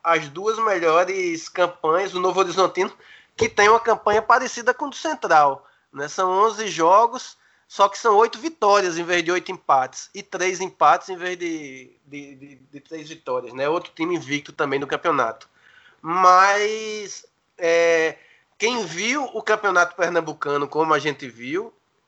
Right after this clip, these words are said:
é, ver o Central ali entre os quatro primeiros, pra mim é uma surpresa, e uma surpresa boa. É legal ver o Central ali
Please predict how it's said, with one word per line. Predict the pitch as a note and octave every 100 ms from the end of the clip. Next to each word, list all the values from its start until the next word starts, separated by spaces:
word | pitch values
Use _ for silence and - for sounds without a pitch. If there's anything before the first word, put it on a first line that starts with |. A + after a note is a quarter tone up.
| _
é, | C#3 C3+ C3+ C3+ C3+ C3+ B2+
ver | D3
o | G3+
Central | G3 G3 E3+ F3 F3
ali | E3 D3+
entre | D#3 D#3
os |
quatro | - D#3 D#3
primeiros, | - C#3+ C#3+ D#3+ F3+ F#3 -
pra | G#3 F#3
mim | F3 F#3+
é |
uma | G3+
surpresa, | G#3+ A#3 G3+ - E3+ F#3+ G3 A3+ A#3 A#3
e | C4
uma | F#4+
surpresa | - A#3+ G3 A#3
boa. | A3+ G#3 F3+ D#3+ E3+
É | E3 F3+ G3
legal | G#3 G#3+ F3 D#3+
ver | D3+
o |
Central | D#3 C#3+ D3 C#3+
ali | C3+ C#3+ D#3